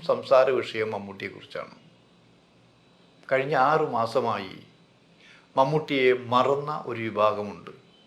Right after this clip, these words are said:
ഒരു മെഗാസ്റ്റാറിനെ ഇത്ര പെട്ടെന്നാണ് മറന്നുപോയത്.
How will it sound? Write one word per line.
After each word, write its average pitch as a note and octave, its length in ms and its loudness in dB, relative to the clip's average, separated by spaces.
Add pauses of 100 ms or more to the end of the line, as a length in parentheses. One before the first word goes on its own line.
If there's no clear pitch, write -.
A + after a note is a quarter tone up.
(720)
ഒരു A3+ 120 10 (100)
മെഗാസ്റ്റാറിനെ E3+ 840 8 (200)
ഇത്ര - 360 -12 (280)
പെട്ടെന്നാണ് C3 760 2 (120)
മറന്നുപോയത്. G2 760 -8